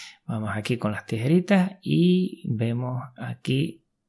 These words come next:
que tenemos una línea roja, esa es lo que va a recortar y si nos ponemos encima de donde hicimos el parón, ya me ha recortado en dos partes. Bien,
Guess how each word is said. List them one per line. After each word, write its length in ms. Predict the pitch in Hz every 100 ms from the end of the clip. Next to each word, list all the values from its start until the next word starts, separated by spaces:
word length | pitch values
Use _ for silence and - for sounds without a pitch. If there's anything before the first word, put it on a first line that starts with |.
| _ _ _
que 120 | -
tenemos 280 | 127 120 117
una 140 | 110 110
línea 300 | 110 113 131
roja, 320 | 160 160 175
esa 320 | - - 117
es 40 |
lo 180 | 113 113
que 80 | 123
va 100 | 117
a 20 |
recortar 560 | 123 139 147 175 185 -
y 160 | 131 120
si 140 | 123
nos 160 | 104 -
ponemos 380 | 110 107 107
encima 840 | 107 98 - - 139 127 110 104 - - - _ _ - -
de 140 | 117
donde 140 | 110 101
hicimos 240 | - 107
el 60 | 107
parón, 440 | 120 147 170 - -
ya 340 | 107 123 123
me 140 | 120 117
ha 60 |
recortado 520 | 117 113 107 123 127 123
en 100 | 117
dos 140 | -
partes. 400 | - 98 - - - _ _ _ _ -
Bien, 220 | 107 95